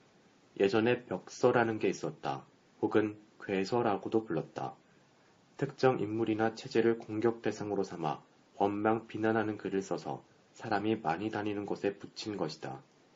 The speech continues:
주로 집권층의 실정이 작고 사회의 언로가 막혀서 백성의 뜻이 제대로 위로 전달되지 못할 때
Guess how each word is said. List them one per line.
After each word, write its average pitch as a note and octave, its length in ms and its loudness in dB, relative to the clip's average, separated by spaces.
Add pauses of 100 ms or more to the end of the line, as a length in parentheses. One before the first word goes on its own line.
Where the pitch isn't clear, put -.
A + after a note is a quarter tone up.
(500)
주로 G#2 440 2
집권층의 A#2 800 0
실정이 A2+ 480 -2
작고 D#2 520 -6 (180)
사회의 G#2+ 400 2
언로가 G#2+ 460 4
막혀서 D#2 600 -6 (320)
백성의 G2+ 520 -2
뜻이 A2 320 0
제대로 G#2+ 560 -2
위로 G2+ 240 4
전달되지 G2+ 540 -4
못할 F2 380 -6
때 - 300 -6